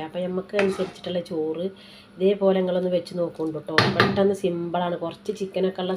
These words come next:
സമയത്ത് ഇങ്ങനെ ഒന്ന് അരി വെച്ചിട്ട് മ-, ഇത് ഏത് അരിയായിട്ടും നമുക്ക് വെക്കാം. കൂടുതൽ ടേസ്റ്റ് വരിക ഈ ബസുമതി അരിയായിട്ടാണ് ട്ടോ. ഇനി ഇത് ചെറിയ തീയിലാക്കിയിട്ടൊന്ന്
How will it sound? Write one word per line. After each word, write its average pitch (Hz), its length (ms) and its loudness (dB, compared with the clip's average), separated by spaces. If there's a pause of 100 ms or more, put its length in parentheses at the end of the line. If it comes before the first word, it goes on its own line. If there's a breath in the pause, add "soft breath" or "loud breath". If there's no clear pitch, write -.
സമയത്ത് 175 400 -2 (1120 loud breath)
ഇങ്ങനെ 202 300 10
ഒന്ന് 180 140 6
അരി 160 120 -2 (100)
വെച്ചിട്ട് 165 360 -4
മ-, 180 180 0
ഇത് 196 100 8 (120)
ഏത് 208 160 10
അരിയായിട്ടും 202 380 8
നമുക്ക് 185 260 6
വെക്കാം. 143 340 -10
കൂടുതൽ 170 400 0 (160)
ടേസ്റ്റ് 196 360 4
വരിക 190 280 10
ഈ 185 120 0
ബസുമതി 170 500 0
അരിയായിട്ടാണ് 156 500 -2
ട്ടോ. 151 120 -4 (580 loud breath)
ഇനി 233 140 6
ഇത് 214 80 4 (100)
ചെറിയ 180 240 8 (120)
തീയിലാക്കിയിട്ടൊന്ന് 160 800 0